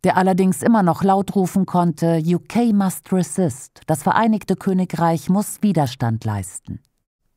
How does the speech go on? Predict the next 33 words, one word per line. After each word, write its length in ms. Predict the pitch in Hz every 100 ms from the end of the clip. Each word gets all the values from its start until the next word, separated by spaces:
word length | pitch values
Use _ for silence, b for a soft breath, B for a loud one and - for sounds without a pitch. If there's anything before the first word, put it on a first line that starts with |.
| _
Am 120 | 170
Anfang 400 | - 185 185 202
der 100 | 208
Inhaftierung 680 | 151 196 196 - 208 190 196
im 120 | 190
Hochsicherheitsgefängnis 1300 | 175 190 - 185 202 180 175 - 190 185 180 180 -
Belmarsh 580 | 180 170 170 160 165 -
drangen 320 | 180 170 175
noch 140 | 170
sehr 260 | - - 214
vereinzelt 640 | - 196 190 180 - 175
Fotos 480 | - 208 208 165 147
von 220 | - 139
ihm 180 | 98 147
an 80 | 139
die 160 | 147 -
Öffentlichkeit. 800 | 151 131 120 113 - 113 101 95 _ _ _ _
Aber 160 | 185 175
in 60 |
den 120 | 196 196
letzten 360 | 214 - 240
Jahren 300 | 226 208 214
war 240 | 185 185 -
es, 260 | 202 - -
als 180 | 165 -
sei 200 | 170 160
Julian 440 | - 175 175 175 156
Assange 560 | 147 - 156 156 147
in 100 | 139
einem 260 | 143 147 151
schwarzen 600 | - - 175 185 - 180
Loch 300 | 175 151 -
gelandet, 520 | 123 117 107 101 95